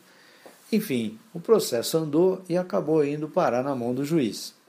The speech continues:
O juiz marcou uma audiência,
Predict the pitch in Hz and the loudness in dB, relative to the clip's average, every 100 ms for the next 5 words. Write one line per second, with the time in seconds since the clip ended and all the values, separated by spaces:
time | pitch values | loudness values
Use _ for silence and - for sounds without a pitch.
0 | _ _ _ _ _ _ - - _ _ | _ _ _ _ _ _ -20 -20 _ _
1 | _ _ 269 208 147 127 127 117 120 117 | _ _ -4 2 2 2 0 -2 -2 -2
2 | 123 160 185 160 185 185 196 | -2 0 0 2 0 -4 -6